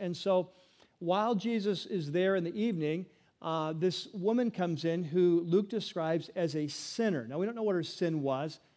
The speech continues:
We often assume, maybe correctly, she may be a prostitute, but she was well known in the community. She had the sinner tag for sure.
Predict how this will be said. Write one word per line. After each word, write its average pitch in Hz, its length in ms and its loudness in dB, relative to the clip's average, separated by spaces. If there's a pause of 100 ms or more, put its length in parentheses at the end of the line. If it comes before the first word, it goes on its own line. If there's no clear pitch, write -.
(120)
We 156 80 -4
often 165 440 -2
assume, 175 440 -6
maybe 214 300 2
correctly, 151 500 -4
she 208 180 -6
may 196 160 2
be 165 120 0
a 143 80 2
prostitute, 170 720 -4
but 160 120 -6
she 196 340 -4 (280)
was 180 220 0
well 180 240 2
known 185 200 0
in 170 60 -4
the 151 60 -6
community. 185 380 -2
She 160 220 -6
had 151 200 -4
the 139 80 -6
sinner 156 380 -4
tag 147 420 -6
for 147 140 -8
sure. 131 460 -4